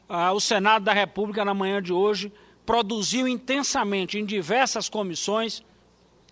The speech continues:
diversas matérias que vão ao encontro do desejo e das necessidades do povo brasileiro.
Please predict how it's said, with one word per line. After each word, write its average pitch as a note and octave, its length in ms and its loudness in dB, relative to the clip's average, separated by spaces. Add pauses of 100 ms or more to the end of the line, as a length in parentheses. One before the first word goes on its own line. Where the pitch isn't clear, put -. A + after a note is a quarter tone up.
diversas G3+ 640 2
matérias G3+ 680 2 (440)
que A#3 120 -2
vão B3+ 260 6
ao C4 200 6
encontro B3+ 760 2 (580)
do G3 140 0
desejo A3+ 680 6
e B3 40 -2
das B3 200 2
necessidades G#3 960 0 (160)
do G3+ 80 0
povo F#3+ 280 2
brasileiro. E3 480 0